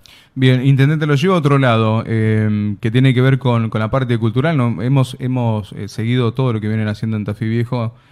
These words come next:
eh, con respecto a lo cultural, y se viene este fin de semana un festival, eh, grandísimo, un festival, el Festival de Limón,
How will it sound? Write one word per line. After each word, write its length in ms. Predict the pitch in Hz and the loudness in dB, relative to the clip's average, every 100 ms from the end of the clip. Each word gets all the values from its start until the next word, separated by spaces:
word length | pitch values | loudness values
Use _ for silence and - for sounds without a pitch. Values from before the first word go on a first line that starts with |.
| _ _ | _ _
eh, 140 | 110 101 | -10 -6
con 120 | 104 | -6
respecto 340 | 107 120 113 | -4 -4 0
a 40 | 113 | 0
lo 100 | 110 | 2
cultural, 420 | 117 135 151 - | 2 2 2 -2
y 100 | 139 | -2
se 140 | 143 | 0
viene 500 | 151 208 226 147 104 - _ _ | 2 0 0 -2 -2 -10 _ _
este 220 | 110 120 | -4 -2
fin 140 | 123 143 | 2 2
de 80 | |
semana 240 | 120 143 170 | 2 2 0
un 60 | |
festival, 680 | 131 117 117 120 139 165 160 _ - | 0 -2 -2 0 0 -2 -6 _ -12
eh, 280 | 98 95 95 | -10 -8 -8
grandísimo, 600 | 113 110 151 147 117 104 | -6 -2 0 0 -2 -6
un 80 | 101 | -6
festival, 540 | 104 107 113 131 127 | -6 -2 0 0 0
el 220 | 104 98 | -2 -4
Festival 360 | - 107 117 127 | -6 -4 -2 0
de 80 | 120 | 0
Limón, 440 | 117 135 160 165 | 2 4 4 0